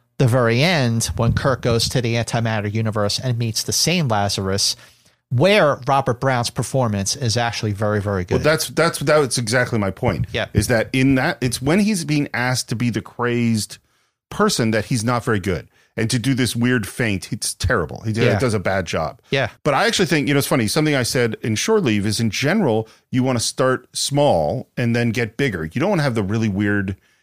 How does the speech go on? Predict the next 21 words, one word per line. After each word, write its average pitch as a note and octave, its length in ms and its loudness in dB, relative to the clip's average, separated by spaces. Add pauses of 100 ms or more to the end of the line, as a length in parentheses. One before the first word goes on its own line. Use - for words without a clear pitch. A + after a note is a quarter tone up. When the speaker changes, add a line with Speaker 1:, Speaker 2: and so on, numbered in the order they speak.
(260)
Speaker 2:
things A#2 500 0 (180)
that A2+ 280 -4
will A#2 100 -2
make A#2 320 0
people B2+ 320 -4
suspect - 800 -6 (140)
certain B2 340 -2
things G2+ 320 -4
too - 300 -6
early. G#2 400 -4 (720)
The - 80 -2
choice G3 380 0
to A3+ 100 -2
make F3+ 200 -2
Lazarus B2 640 0
act A2+ 340 -6
like A2+ 180 -2
a G2+ 60 -4
crazed B2 600 -2
religious G#2+ 480 -2
person C2+ 600 -8